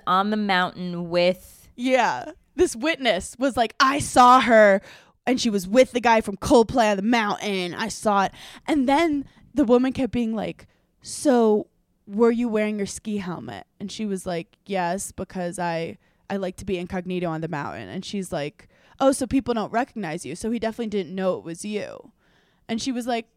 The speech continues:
Speaker 2: "Well, he knew it was me because afterwards I had to give my information." And she's like, "Well, why would you yell if you wanna be incognito?" Like, all these, like, stupid things. And she's like, "Well, I was upset in a, in the moment, the adrenaline hit, and I got hurt." And she goes, "Also, I have been recognized on the mountain before,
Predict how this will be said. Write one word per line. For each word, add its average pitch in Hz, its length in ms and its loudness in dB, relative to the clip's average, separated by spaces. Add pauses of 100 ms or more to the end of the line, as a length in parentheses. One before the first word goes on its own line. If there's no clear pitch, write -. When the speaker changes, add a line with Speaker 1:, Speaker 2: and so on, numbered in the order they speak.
(140)
Speaker 2:
"Well, 381 240 4
he 370 140 -2
knew 330 160 -2
it - 40 -6
was 247 200 -6
me 214 180 -4
because 202 340 -6
afterwards 185 540 -6
I 175 60 -4
had 180 140 -6
to 190 60 -10
give 180 200 -10
my 175 120 -8
information." 170 760 -10 (340)
And 220 140 -6
she's 233 180 -2
like, 208 220 0
"Well, 226 140 0
why 233 180 0
would 247 160 -4
you 240 80 -2
yell 214 340 -2
if 180 140 -6
you 214 100 -4
wanna 190 160 -4
be 190 160 -4
incognito?" 196 840 -8 (420)
Like, 262 200 2
all 262 180 4
these, 330 220 0
like, 392 100 -4
stupid 247 400 -6
things. 220 200 -6
And 208 60 -12
she's 226 140 -10
like, 233 80 -8
"Well, 220 140 0
I 214 100 2
was 226 100 -2
upset 202 480 -4
in 208 120 -6
a, 202 260 -8
in 208 80 -6
the 202 80 -8
moment, 190 460 -8
the 180 120 -6
adrenaline 185 460 -2
hit, 170 160 -8
and 175 100 -12
I 180 60 -8
got 170 160 -6
hurt." 175 220 -6
And 170 100 -12
she - 80 -12
goes, 208 160 -4
"Also, 233 240 -4
I 226 80 -2
have 208 240 -6
been 202 140 -10
recognized 175 440 -6
on 165 80 -8
the 165 60 -10
mountain 170 300 -8
before, 160 480 -10